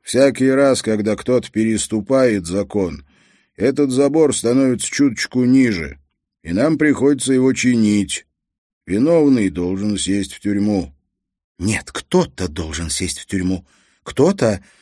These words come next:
должен понести наказание, чтобы продемонстрировать обществу, что убийство неприемлемо. Любой козёл отпущения может починить этот забор».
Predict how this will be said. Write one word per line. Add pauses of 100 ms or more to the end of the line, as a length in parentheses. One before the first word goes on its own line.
(140)
должен
понести
наказание, (320)
чтобы
продемонстрировать
обществу,
что
убийство (340)
неприемлемо. (520)
Любой
козёл
отпущения
может
починить
этот
забор».